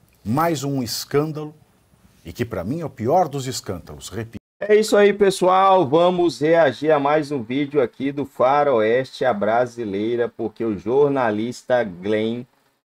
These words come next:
Speaker 2: liberou mais uma notícia bombástica contra o poderoso chefão.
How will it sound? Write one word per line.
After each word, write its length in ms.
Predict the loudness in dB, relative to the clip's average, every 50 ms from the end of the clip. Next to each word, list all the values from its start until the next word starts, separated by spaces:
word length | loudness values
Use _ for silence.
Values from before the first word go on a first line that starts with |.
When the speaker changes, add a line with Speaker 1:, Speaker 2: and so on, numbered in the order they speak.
| _ _ _ _ -10
Speaker 2:
liberou 1120 | -6 -4 -4 -2 -2 -2 -2 -4 -4 -2 0 2 2 4 4 2 2 2 2 0 -2 -4 -8 _ _ -8
mais 920 | -6 -4 -4 -2 -2 -2 0 0 0 0 0 0 0 -2 -6 -10 -10 -8
uma 320 | -8 -6 -6 -4 -4 -4 -4
notícia 840 | -4 -4 -4 -6 -8 -12 -14 -10 -8 -8 -8 -10 -8 -4 -2 0 -2
bombástica 1600 | -2 -4 -14 -10 -6 -4 -2 -2 -4 -4 -4 -2 -2 0 2 2 0 0 -2 -6 -10 -16 -14 -14 -14 -10 -6 -4 -4 -4 -4 -6 _ _ _ _ _ _ _ _ _ _ _ _ -4
contra 500 | 0 0 2 2 0 0 -2 -2 0 0
o 80 | 0 0
poderoso 1000 | -2 _ -4 -2 -2 -2 -2 -2 -4 -2 -2 -2 -4 -4 -4 -4 -6 -6 -10 -14
chefão. 880 | -10 -4 -2 -2 -2 -4 _ -6 -4 -4 -4 -4 -4 -4 -6 -8 -10